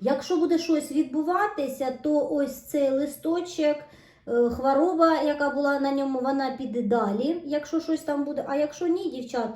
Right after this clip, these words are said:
ми будемо за цим спостерігати і вірити в те, що я все ж таки,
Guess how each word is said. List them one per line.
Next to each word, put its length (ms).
ми 160
будемо 500
за 140
цим 240
спостерігати 920
і 180
вірити 500
в 120
те, 280
що 140
я 200
все 200
ж 120
таки, 340